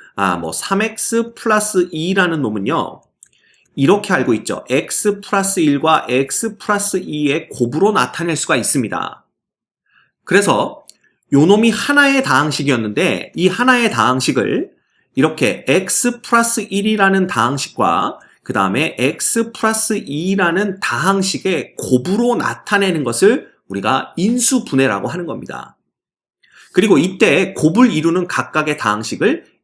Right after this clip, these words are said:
인수라고 하는 거예요. 그래서 요 놈들 각각이 모두 다 인수가 됩니다. 그래서 x 플러스 일도 인수가 되는 거고요. 그 다음에 x 플러스 이도 인수가 되는 겁니다.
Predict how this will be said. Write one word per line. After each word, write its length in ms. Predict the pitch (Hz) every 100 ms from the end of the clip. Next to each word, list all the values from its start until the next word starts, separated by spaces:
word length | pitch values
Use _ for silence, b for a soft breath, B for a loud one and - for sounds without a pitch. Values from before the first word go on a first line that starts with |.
| _
인수라고 680 | 160 190 220 214 214 185 160
하는 220 | 156 170 135
거예요. 300 | 92 - -
그래서 480 | 165 165 185 80 - B B B -
요 80 | 117
놈들 500 | 170 220 214 233 233
각각이 760 | 147 - - 208 190 214 226
모두 300 | 131 107 123
다 300 | 151 139 -
인수가 460 | 156 190 214 226 202
됩니다. 300 | 135 104 92
그래서 200 | 82 - -
x 520 | 113 - - - 196
플러스 420 | - 202 202 - -
일도 600 | 214 220 214 233 240 -
인수가 540 | 151 156 165 - 185 170
되는 240 | 120 113
거고요. 580 | 101 95 87 85 196 - B B
그 100 | -
다음에 380 | 101 98 139 -
x 460 | 120 - - 233
플러스 420 | 226 220 208 - -
이도 500 | 151 151 135 196 -
인수가 560 | 143 151 180 180 180 185
되는 200 | 127 117
겁니다. 500 | 92 87 - - -